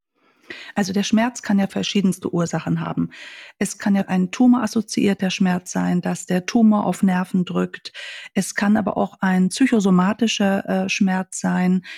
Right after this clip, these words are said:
wenn Patienten lange alleine sind, ähm, wenn sie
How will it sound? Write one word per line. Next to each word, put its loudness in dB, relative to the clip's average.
wenn 2
Patienten 2
lange 4
alleine 2
sind, 0
ähm, -2
wenn 2
sie -2